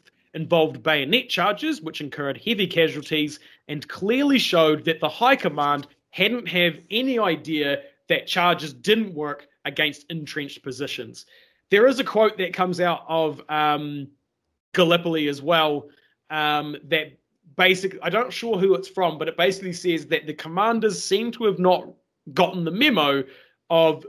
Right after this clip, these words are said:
the machine gun being invented between the Boer War and World War One. And there's no other place in kind of World War One at all that, that shows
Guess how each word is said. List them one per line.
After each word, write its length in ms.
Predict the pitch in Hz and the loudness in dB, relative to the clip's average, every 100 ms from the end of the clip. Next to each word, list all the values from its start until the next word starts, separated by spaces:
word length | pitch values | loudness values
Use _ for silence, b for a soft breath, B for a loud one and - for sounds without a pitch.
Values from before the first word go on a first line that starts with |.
| - | -20
the 520 | 151 147 160 160 165 143 | -6 0 0 0 -6 -8
machine 480 | 156 - 208 214 180 | -4 2 2 2 0
gun 300 | 165 147 143 | 0 0 -4
being 300 | 165 160 160 | -4 -4 -6
invented 500 | 147 160 160 156 117 | -6 -6 -6 -8 -14
between 340 | 139 160 151 | -8 -4 -4
the 80 | 139 | -4
Boer 340 | 120 165 165 | 0 4 4
War 360 | 143 143 143 135 B B - | 2 0 2 2 B B -4
and 180 | 143 123 | -4 -2
World 280 | 143 139 | 0 0
War 200 | 127 135 120 | -2 -2 2
One. 360 | 147 117 - _ _ _ | 4 2 -2 _ _ _
And 280 | 147 147 127 - | -6 -6 -6 2
there's 220 | 175 165 | 2 4
no 240 | 180 208 | 4 6
other 200 | 185 165 | 6 4
place 500 | - 160 151 143 - _ _ _ - | 0 0 -2 -4 -16 _ _ _ -10
in 220 | 156 143 | -8 -6
kind 220 | 156 160 | -4 -4
of 100 | 143 113 _ _ - | -4 -10 _ _ -2
World 280 | 151 160 151 | 4 4 4
War 120 | 156 | 0
One 200 | 147 147 | 2 2
at 100 | 139 | 4
all 220 | 240 233 | 6 6
that, 180 | 165 147 | 4 0
that 180 | 147 135 | -2 -4
shows 440 | - 175 156 147 | 0 2 2 -2